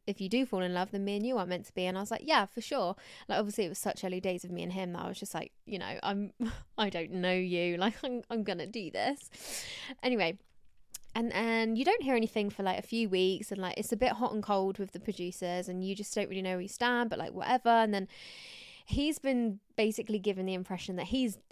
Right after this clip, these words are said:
almost definitely gonna go on. Like, that's how they, <laughs> they kind of make you think. And you're like, "Right, I need to, I need to buy some loads of bikinis. Like, I'm going on Love Island." <laughs> And I was just like,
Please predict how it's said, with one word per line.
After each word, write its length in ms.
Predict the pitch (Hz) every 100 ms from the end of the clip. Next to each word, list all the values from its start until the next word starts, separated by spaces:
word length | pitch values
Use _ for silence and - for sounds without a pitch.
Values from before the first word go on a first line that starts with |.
| -
almost 380 | 214 185 185 -
definitely 680 | 208 220 175 139 - 139 160
gonna 160 | -
go 180 | - 101
on. 180 | 80 175
Like, 180 | 220 208
that's 220 | 208 -
how 160 | - 208
they, 560 | 196 196 220 311 302 285
<laughs> 40 |
they 120 | 233
kind 220 | 226 294 226
of 100 | 208
make 220 | 196 -
you 120 | 190
think. 580 | - 233 - 233 - - _ _ _ - _ _ _ -
And 100 | 226
you're 60 | 214
like, 120 | 196
"Right, 120 | 202
I 40 | 196
need 140 | -
to, 140 | - -
I 80 | 208
need 140 | 208
to 160 | - 226
buy 160 | 202
some 180 | 185 196
loads 160 | 196 196
of 100 | -
bikinis. 640 | 311 320 302 285 285 269
Like, 140 | 220
I'm 100 | 220
going 160 | 196 180
on 80 | 92
Love 140 | 330
Island." 520 | 320 302 302 302 320 392
<laughs> 60 | - - 480 466 427 480 440 453 - 381 - 370 - 587 415 587 - - 392
And 140 | - 262
I 100 | 311
was 200 | 440 480
just 200 | 370 359
like, 400 | 285 254 240 -